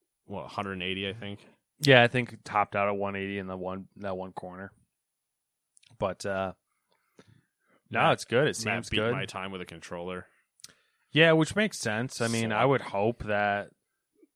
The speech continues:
Speaker 2: we both would be better with a controller just 'cause we have so much
Speaker 1: So
Speaker 2: more
Speaker 1: much, yeah,
Speaker 2: experience.
Speaker 1: so many more years than
Speaker 2: Yeah.
Speaker 1: that, but at the same time, I do, uh,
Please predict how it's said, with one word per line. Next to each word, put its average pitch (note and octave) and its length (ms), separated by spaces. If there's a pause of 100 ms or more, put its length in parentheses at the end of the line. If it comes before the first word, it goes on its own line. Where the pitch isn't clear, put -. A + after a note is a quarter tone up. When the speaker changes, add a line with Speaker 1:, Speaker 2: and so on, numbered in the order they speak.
(160)
Speaker 2:
we A2 320
both G#2+ 400
would F#2 140
be F#2+ 100
better F#2 320
with F#2+ 160
a G2 60
controller F#2+ 500
just G#2+ 220
'cause G2 160
we G2+ 120
have F#2+ 640 (1700)
so E3 300
much C3+ 160
Speaker 1:
So A#2+ 60
Speaker 2:
more B2 100
Speaker 1:
much, G#2 80
yeah, A2+ 60
Speaker 2:
experience. A2 320
Speaker 1:
so A2+ 60
many G2+ 120
more F2 160
years F2 320
than G#2 80
Speaker 2:
Yeah. E2+ 200
Speaker 1:
that, E2 60
but D#2+ 160 (460)
at A2 140
the G#2 40
same G#2 240
time, F#2 180
I F2+ 100
do, F2+ 340
uh, D#2+ 260